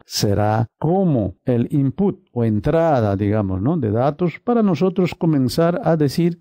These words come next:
de qué manera entonces yo voy a explotar ese depósito mineral, que viene la etapa del diseño o dimensionamiento de minas,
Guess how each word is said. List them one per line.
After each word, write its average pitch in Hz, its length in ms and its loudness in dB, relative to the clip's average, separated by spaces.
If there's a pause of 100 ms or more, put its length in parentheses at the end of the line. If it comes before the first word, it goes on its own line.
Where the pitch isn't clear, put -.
de 135 220 -2
qué 202 120 0
manera 170 460 2
entonces 160 840 -2
yo 123 200 -2
voy 139 220 2
a 143 100 2
explotar 117 880 -2
ese 127 280 -2
depósito 107 680 -4
mineral, 92 480 0 (100)
que 113 120 -2
viene 143 360 2
la 110 180 0
etapa 127 640 -2
del 127 400 0
diseño 110 720 0
o 127 180 -2
dimensionamiento 107 1040 0
de 107 100 0
minas, 120 420 0